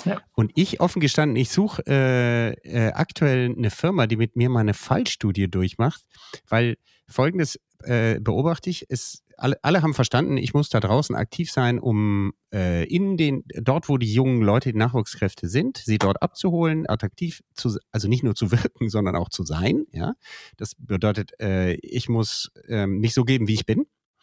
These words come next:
Speaker 2: Und, äh, wenn ich dann Leute anziehe und die einstelle, dann lassen viele nach. Und da würde ich gerne mit einer Firma mal eine größere Studie, äh, aus-,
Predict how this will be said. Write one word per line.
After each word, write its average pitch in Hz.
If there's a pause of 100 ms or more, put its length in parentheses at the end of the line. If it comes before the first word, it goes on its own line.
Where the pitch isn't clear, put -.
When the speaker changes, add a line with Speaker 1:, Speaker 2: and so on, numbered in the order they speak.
(540)
Speaker 2:
Und, 123
äh, 117
wenn 127
ich 139
dann 185
Leute 196
anziehe 101
und 110 (240)
die 117
einstelle, 107 (1400)
dann 139
lassen 170
viele 139
nach. 113 (380)
Und 123 (200)
da 208
würde 208
ich 185
gerne 139
mit 151
einer 113
Firma 196
mal 131
eine 117
größere 156
Studie, 147 (800)
äh, 117
aus-, -